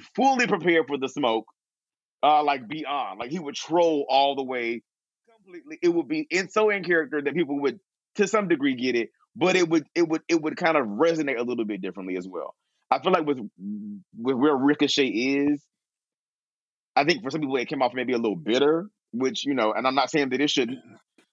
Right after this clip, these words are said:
Um, I just think it landed a little awkwardly for people. And then when they presented their concern, <laughs> he was giving, "I said what I said." And they gave, "Well, what you said was some bullshit." And it just,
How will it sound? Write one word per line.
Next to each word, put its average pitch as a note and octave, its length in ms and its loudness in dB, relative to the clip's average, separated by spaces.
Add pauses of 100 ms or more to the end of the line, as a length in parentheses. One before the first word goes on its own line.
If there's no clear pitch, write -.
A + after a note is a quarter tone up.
(140)
Um, B2 580 2
I D#3+ 120 4
just D#3+ 120 -6
think E3+ 140 2
it B2+ 160 -4
landed C#3 420 0
a A#2+ 60 -2
little A#2+ 320 -2
awkwardly B2 380 0
for A2+ 120 -8
people. G2+ 500 -6 (320)
And B2+ 160 0
then C#3+ 140 4
when C3+ 80 0
they B2+ 80 2
presented B2+ 400 0
their B2 80 2
concern, C3 420 0 (360)
<laughs> - 60 -20
he D#3+ 80 2
was C#3 160 0
giving, A#2 400 0
"I G#2+ 120 0 (100)
said A#2+ 120 0
what A2 160 0
I A2 100 0 (140)
said." D#3 300 2 (400)
And C#3+ 160 2
they C#3+ 140 2
gave, B2+ 280 0
"Well, C3 100 0
what D3 140 0
you A#2 80 -10
said B2+ 160 0
was B2 160 -6
some C#3+ 140 -10
bullshit." G3 680 0
And C#3 140 -2
it C3+ 120 -4
just, C3 220 -6